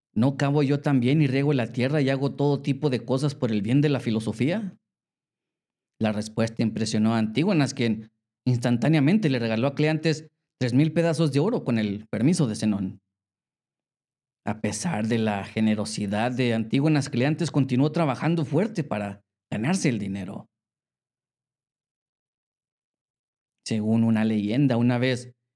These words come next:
entró en el salón de clases y mostró varias monedas que había ganado durante la noche haciendo trabajos de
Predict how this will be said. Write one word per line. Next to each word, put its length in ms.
entró 300
en 120
el 100
salón 280
de 120
clases 360
y 60
mostró 360
varias 240
monedas 520
que 340
había 240
ganado 400
durante 360
la 140
noche 580
haciendo 680
trabajos 540
de 380